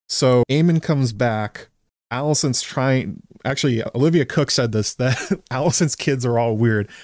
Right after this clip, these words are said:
Yeah, that, that, that is true. So Aemon runs, runs back, comes up to Alicent, and she asks what's going on, and he tells her about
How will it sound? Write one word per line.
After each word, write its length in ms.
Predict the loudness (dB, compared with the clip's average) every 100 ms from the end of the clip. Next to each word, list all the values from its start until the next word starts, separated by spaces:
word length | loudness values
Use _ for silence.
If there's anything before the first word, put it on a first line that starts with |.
| -20 _
Yeah, 480 | -6 0 2 2 -2 -6
that, 240 | -4 -4 -2
that, 240 | -2 -2
that 200 | -4 0
is 180 | 0 0
true. 460 | -4 0 2 2 -2 _
So 760 | -4 -2 0 2 2 4 2 -2 _ _ _ -4
Aemon 340 | 2 4 4 4
runs, 360 | 2 0 -4 -6
runs 320 | -2 -2 -2
back, 340 | -2 -2 -4 -6
comes 260 | -2 0
up 140 | 0 -2
to 60 |
Alicent, 580 | -4 0 0 0 -2 -2
and 200 | -2 -2
she 120 | 0
asks 240 | -2 -2 -4
what's 140 | -6
going 320 | -2 0 0
on, 220 | 0 0 0
and 100 | 0
he 140 | -2
tells 380 | -2 -2 0 0
her 140 | 0
about 360 | 0 0 -2